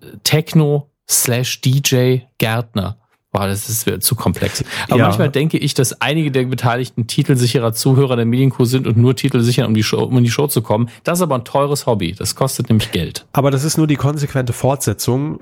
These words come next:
Speaker 2: Früher hat man sich dann irgendwie, äh, Reizwäsche in, mit, mit, mit Kuhflecken bei Amazon bestellt, um in unsere Jahrescharts zu kommen. Heute sichert man sich die Titel, um reinzukommen.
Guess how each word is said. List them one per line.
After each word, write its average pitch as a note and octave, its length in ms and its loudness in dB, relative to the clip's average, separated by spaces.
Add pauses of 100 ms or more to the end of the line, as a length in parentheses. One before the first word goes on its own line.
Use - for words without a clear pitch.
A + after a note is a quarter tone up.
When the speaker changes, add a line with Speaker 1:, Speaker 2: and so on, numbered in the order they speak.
(120)
Speaker 2:
Früher C#3 380 2
hat C#3 140 -2
man C3 120 0
sich B2 200 0
dann A#2+ 180 -2
irgendwie, A#2 560 2
äh, A#2+ 160 -2
Reizwäsche A#2 1400 0
in, A2 380 -2
mit, A2 260 0
mit, G#2+ 180 0
mit - 180 -2
Kuhflecken C3 500 -2
bei G#2 120 0
Amazon B2+ 400 0
bestellt, A2 400 0
um B2 140 0
in A#2+ 120 0
unsere A2 280 0
Jahrescharts G#2 760 0
zu - 100 -4
kommen. A2+ 280 0 (360)
Heute A#2+ 280 0
sichert A#2 280 0
man A2 140 -2
sich G#2 160 -2
die A2+ 120 -2
Titel, A#2 280 -2
um F#2+ 140 -2
reinzukommen. - 600 -6